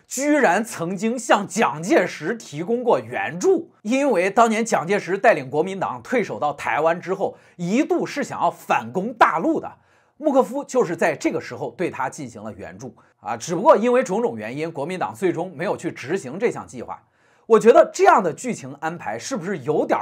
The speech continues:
讨好中国人的意思？你想啊，穆科夫可是个大反派企业啊，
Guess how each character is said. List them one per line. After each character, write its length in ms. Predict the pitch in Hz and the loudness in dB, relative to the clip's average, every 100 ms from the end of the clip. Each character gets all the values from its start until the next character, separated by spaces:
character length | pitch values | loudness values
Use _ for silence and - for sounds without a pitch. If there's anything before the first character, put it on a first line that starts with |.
| 131 | -4
讨 300 | - 123 196 | -4 6 6
好 180 | 226 104 | 6 0
中 240 | 170 196 | -2 -2
国 140 | 151 110 | -2 -6
人 100 | 95 | -8
的 80 | |
意 200 | 107 127 | -12 -12
思？ 160 | 95 - _ _ - - | -14 -18 _ _ -20 -8
你 280 | 185 208 403 | -2 2 2
想 240 | - 156 | 0 -4
啊， 220 | 123 190 - | -4 -8 -4
穆 220 | 330 254 | -2 2
科 100 | 220 | 2
夫 240 | 220 302 | 0 -4
可 220 | - - | -4 -6
是 140 | 147 254 | -6 -4
个 100 | 190 | 0
大 340 | - 294 233 | 2 6 4
反 220 | 143 110 | 2 -4
派 220 | 127 330 247 | 2 2 2
企 240 | - 101 | -2 -12
业 100 | 110 | -8
啊， 220 | 104 - | -6 -8